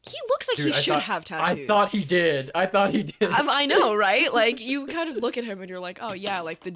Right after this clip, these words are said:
Speaker 1: duochrome hair and the fucking, like, piercings and shit," and he, like, wears, you know, a bunch of jewelry, like, he, you know, but
Speaker 2: And the, and then the, the, the cutoffs. <laughs>
Speaker 1: Yeah, and the
Speaker 2: The
Speaker 1: cutoffs,
Speaker 2: sleeves.
Speaker 1: right?
Speaker 2: <laughs>
Speaker 1: Um,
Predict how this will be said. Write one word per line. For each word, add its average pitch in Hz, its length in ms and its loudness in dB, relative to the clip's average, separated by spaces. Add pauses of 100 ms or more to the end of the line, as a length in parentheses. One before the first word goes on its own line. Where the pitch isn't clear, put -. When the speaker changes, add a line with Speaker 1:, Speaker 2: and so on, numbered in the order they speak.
(120)
Speaker 1:
duochrome 196 800 -4
hair 165 520 -10
and 160 260 -12
the 165 80 -14
fucking, 175 640 -14
like, 156 220 -14
piercings 175 580 -12
and 175 160 -14
shit," 165 260 -10
and 180 100 -14
he, 175 360 -14
like, 160 260 -16
wears, 180 460 -12 (340)
you 202 60 -8
know, 202 100 -4
a - 20 -4
bunch 208 200 -8
of 196 60 -12
jewelry, 185 520 -6
like, 175 160 -8
he, 190 220 -12
you 185 160 -12
know, 127 160 -14 (500)
but 202 160 -4
Speaker 2:
And 147 100 -8
the, 139 160 -4
and 139 160 -4
then 127 280 -8
the, 117 320 -8
the, 110 340 -10
the - 20 -14
cutoffs. 117 600 -8 (140)
<laughs> 202 340 -6
Speaker 1:
Yeah, 170 320 -6
and 190 100 -6
the 202 60 -6
Speaker 2:
The 143 80 -10
Speaker 1:
cutoffs, 165 380 -6
Speaker 2:
sleeves. - 380 -14
Speaker 1:
right? 170 460 -12
Speaker 2:
<laughs> - 60 -20
Speaker 1:
Um, 170 540 -10